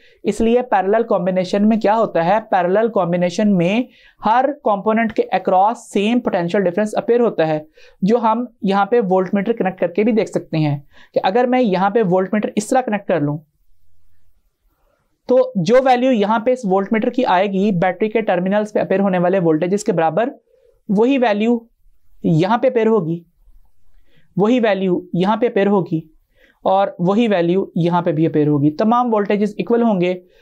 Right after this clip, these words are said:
So, हम यहाँ पे जब ऐड करेंगे तो वी वन, वी टू, वी थ्री लिखना लाजमी नहीं होगा, हम सिर्फ V लिख देंगे। अब दोबारा इस इक्वेशन की बात करता हूँ। इक्वेशन क्या है? I equivalent is equal to I one plus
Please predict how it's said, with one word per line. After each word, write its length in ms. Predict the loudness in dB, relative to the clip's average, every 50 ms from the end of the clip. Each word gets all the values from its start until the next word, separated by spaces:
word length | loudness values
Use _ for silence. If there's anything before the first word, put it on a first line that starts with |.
| -20 -20 -10 -4
So, 180 | 0 0 0 2
हम 340 | 2 0 0 0 -2 -6 -4
यहाँ 240 | -2 -2 0 0 0 2
पे 260 | 2 2 0 0 -4 -10 -20 _ _ -4 -2
जब 280 | 0 0 -2 -2 -2 0
ऐड 220 | 0 0 0 0 0
करेंगे 280 | -2 -2 0 0 0
तो 140 | 0 0 0
वी 180 | 0 0 0 0
वन, 200 | 0 0 0 0
वी 140 | 0 0 0
टू, 160 | 0 0 0
वी 160 | 2 0 0
थ्री 200 | 0 -2 -2 0
लिखना 500 | 0 -2 -2 0 0 0 -2 -2 -8 -16 _ _ -4 -2
लाजमी 320 | 0 0 0 0 -2 -2
नहीं 240 | 0 2 2 4 4
होगा, 240 | 4 2 2 0 0
हम 200 | 0 0 0 -2
सिर्फ 280 | 0 0 -2 -2 -2 -2 -2
V 100 | 0 0
लिख 120 | 2 0
देंगे। 360 | 0 0 0 0 -2 -2 -4 -6 -12 -20 _ _ -20 -20 -20 -20 -20 -20 -20 -20 -20 -20 -20 -10 -4 -4
अब 120 | -2 0
दोबारा 300 | 0 2 2 2 2 2
इस 100 | 0 0
इक्वेशन 320 | 0 0 0 0 0 0 0
की 100 | 2 2
बात 220 | 2 0 0 -2 -4
करता 240 | -4 -4 -4 -4 -4
हूँ। 220 | -4 -4 -6 -6 -6
इक्वेशन 380 | -2 -2 0 0 0 0 0
क्या 120 | 0 0 0
है? 300 | 2 2 0 0 -2 -8 -20 -20 -20 -20 -20 -20 -20 _ _ -2 0
I 160 | 2 2 2 0 -2 -4
equivalent 680 | -4 -2 0 0 0 2 2 2 2 2 0 -2 -4 -6 -4 -2
is 120 | -2 0 0
equal 320 | 0 0 0 0 0 0 0 0
to 80 | 0 0 -2 -4 -6 -2 0
I 120 | 0 0 0 0 -2 -2
one 220 | -2 0 -2 -2 -4 -8 -12 _ _ 0
plus 220 | 0 0 0 -4